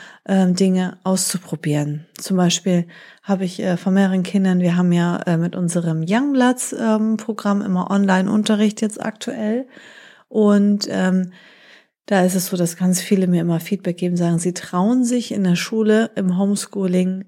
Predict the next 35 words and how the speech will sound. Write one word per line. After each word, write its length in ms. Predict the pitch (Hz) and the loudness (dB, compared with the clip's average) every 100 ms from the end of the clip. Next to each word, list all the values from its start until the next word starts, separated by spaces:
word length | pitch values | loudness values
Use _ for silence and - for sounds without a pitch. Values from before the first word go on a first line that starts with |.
| - | -6
nicht 300 | 196 185 220 | -4 -2 -2
mitzumachen. 800 | 214 - 180 170 160 156 165 170 _ | -4 -2 0 0 0 -4 -8 -12 _
Sie 180 | 208 185 | -10 -2
mögen 440 | 185 208 262 277 247 | 2 4 2 0 -2
sich 300 | 240 208 - | -4 -4 -10
vor 200 | - 196 | -4 -2
der 100 | 185 | -2
Kamera 640 | - 220 220 214 202 202 | -4 0 2 2 2 2
nicht 260 | 196 185 - | 2 0 -4
zeigen, 800 | - 202 196 196 196 196 190 - - - _ | -2 0 2 2 2 0 0 -6 -20 -20 _
sie 180 | - 202 | -4 0
mögen 400 | 190 190 190 185 | 2 2 2 0
sich 260 | 175 175 180 | 0 -2 -2
nicht 200 | 160 - | -4 0
melden, 540 | 208 220 220 208 196 | 2 2 2 2 0
sie 120 | 180 | 2
mögen 300 | 180 190 185 | 2 2 0
nicht 160 | 185 175 | 0 -2
vor 160 | - 175 | -2 -2
der 140 | 170 | -2
Klasse 440 | - 220 214 220 | -2 0 0 0
was 280 | 196 185 - | 0 -2 0
sagen, 440 | 196 190 185 185 180 | 2 2 2 0 0
dann 160 | 170 | -2
schreiben 540 | 165 - 185 180 180 180 | -4 -4 0 2 2 -2
die 140 | 180 | -2
anderen 280 | 196 185 180 | 0 2 0
Kinder 360 | - 185 175 | 0 2 2
was 180 | 160 160 | 0 -6
Blödes 580 | - 226 240 233 226 - | -6 -2 0 0 -4 -4
im 100 | 202 | -2
Chat 380 | - - 190 190 | -2 -2 -6 -4
und, 280 | - 226 233 | -4 -2 0
und, 240 | 196 175 | 0 2
und. 260 | 214 233 | 2 2